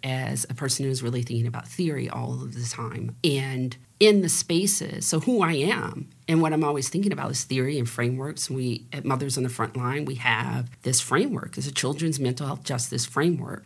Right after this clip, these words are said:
that we develop. And it is a development that came about from our reflexivity and reflecting on our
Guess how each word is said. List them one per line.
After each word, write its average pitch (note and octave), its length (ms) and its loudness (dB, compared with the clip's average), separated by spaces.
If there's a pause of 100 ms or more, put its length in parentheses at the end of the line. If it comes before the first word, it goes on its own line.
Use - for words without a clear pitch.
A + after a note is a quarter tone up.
that D3 200 0
we D#3 200 2
develop. D3 540 -4 (240)
And C#3+ 480 4
it D3+ 140 0
is C#3+ 480 0
a C#3+ 140 -2
development C#3+ 800 0
that C#3 160 -6
came C3+ 220 0
about C3 460 -2
from B2+ 640 -2
our C3+ 160 -2
reflexivity C#3 800 -4
and B2 140 -2
reflecting B2 460 -4
on A#2+ 100 0
our A2 100 -2